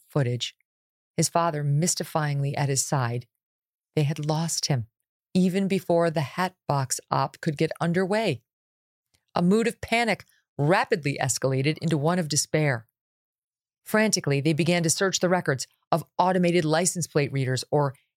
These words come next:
A L P Rs, in nearby states. It was an exercise in futility. Nothing. Not a single hit. Then they got lucky.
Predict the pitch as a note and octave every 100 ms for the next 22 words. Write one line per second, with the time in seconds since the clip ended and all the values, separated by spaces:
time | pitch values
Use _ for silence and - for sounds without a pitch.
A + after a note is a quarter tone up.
0 | _ F#3 F#3 E3 D#3+ D#3+ C#3+ C#3+ A#2+ -
1 | - _ - D3+ C#3+ C3+ C3+ B2 - B2+
2 | B2+ - _ _ _ _ A3 A#3 A3+ A#3+
3 | B3 A3+ B3 A#3+ A#3 - B3 C4 C4+ B3
4 | F#3+ - _ _ _ - A#3 - C#4+ E3
5 | - _ _ _ _ - F#3 F#3+ - A#3+
6 | A3+ F3 G#3+ - - _ _ _ _ _
7 | _ _ _ _ _ _ F#3 D3+ D3 D3
8 | C#3+ C#3 A2 - A2